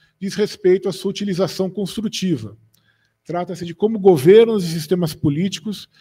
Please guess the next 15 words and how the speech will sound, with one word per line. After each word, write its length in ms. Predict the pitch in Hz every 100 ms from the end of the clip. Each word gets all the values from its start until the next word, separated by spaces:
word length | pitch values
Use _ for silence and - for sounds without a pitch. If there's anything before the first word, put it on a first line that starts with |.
| _ -
especialmente 960 | - 185 165 175 156 165 185 185 190 170
o 80 | 170
setor 580 | - 147 - 185 165 147
de 100 | 139
planejamento, 800 | 160 147 139 143 143 160 190 _ _ _ _
funcionam 760 | 233 226 - 190 190 196 202
ou 220 | 208 214
não. 300 | 202 147 127 110 _ _ _ _ _ _ _
O 100 | 160
acesso 480 | 160 - 214 214 208
às 120 | 170
rendas 500 | - 180 180 151 127
petrolíferas 800 | - 160 147 139 170 175 147 135
ou 80 | 143
minerais 640 | 139 139 175 170 196 202